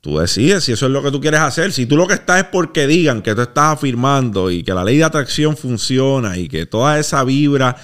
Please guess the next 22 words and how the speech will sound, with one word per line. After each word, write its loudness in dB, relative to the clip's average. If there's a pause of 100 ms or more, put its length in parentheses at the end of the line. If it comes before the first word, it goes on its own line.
(320)
simple 0
y 2
sencillamente 2
el, 2
el, 2
el, 0
el 0
mundo 2
va 4
a -4
conspirar 0
a 0
tu -2
favor 0
porque -2
tú -2
eres 2
un 2
ser 0
de 2
buena 2
vibra, 2